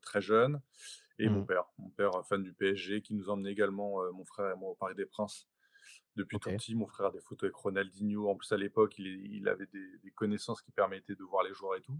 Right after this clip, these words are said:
Speaker 1: Moi, j'étais trop petit, donc
Speaker 2: Ok.
Speaker 1: j'avais pas de, de souvenirs de ces joueurs-là. Mais
Speaker 2: D'accord.
Speaker 1: heu, mais ouais, mon père allait voir énormément de matchs, il nous a toujours emmenés, donc heu, après, écoute, on a pris le relais, heu, j'essaie d'aller, heu,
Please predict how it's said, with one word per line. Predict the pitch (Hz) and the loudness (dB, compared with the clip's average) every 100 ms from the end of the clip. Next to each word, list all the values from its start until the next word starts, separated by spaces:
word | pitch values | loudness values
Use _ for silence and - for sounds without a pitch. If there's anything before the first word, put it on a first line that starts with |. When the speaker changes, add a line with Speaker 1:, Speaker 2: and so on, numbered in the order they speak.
| - | -8
Speaker 1:
Moi, | 101 | -10
j'étais | - | -10
trop | - - 110 | -8 -2 -2
petit, | - 113 | -4 -8
donc | 98 | 2
Speaker 2:
Ok. | 127 - | 2 4
Speaker 1:
j'avais | 113 | 4
pas | 143 | 4
de, | 107 104 _ - | 0 -10 _ -14
de | - | -12
souvenirs | - 104 98 | -4 -2 -2
de | 95 | -4
ces | 92 101 | -12 -8
joueurs-là. | 101 95 120 165 _ - - - - 104 90 | -2 0 0 -2 _ -20 -20 -20 -8 -4 0
Mais | 95 107 | 6 8
Speaker 2:
D'accord. | 110 | 10
Speaker 1:
heu, | 104 104 101 101 | 8 8 6 2
mais | 101 107 | 0 0
ouais, | 107 113 107 | 2 4 2
mon | 101 | -2
père | 92 107 95 | -6 -2 0
allait | 90 90 | 0 -2
voir | 92 92 | -4 -2
énormément | 101 107 104 98 | -2 -6 -10 -14
de | 92 | -10
matchs, | 98 117 - | -8 -8 -10
il | - | -20
nous | 87 | -20
a | 92 | -20
toujours | - 104 98 | -8 -4 -2
emmenés, | 92 95 | -4 -8
donc | 110 - 90 | -10 -10 -10
heu, | 82 | -10
après, | - - | -10 -14
écoute, | - _ 92 | -16 _ -16
on | |
a | 90 | -16
pris | - 92 | -14 -20
le | |
relais, | 87 90 90 | -16 -12 -10
heu, | 95 87 80 _ _ _ _ | -10 -12 -16 _ _ _ _
j'essaie | - - 92 | -20 -12 -6
d'aller, | 90 90 95 95 | -4 -2 -2 -2
heu, | 87 | -4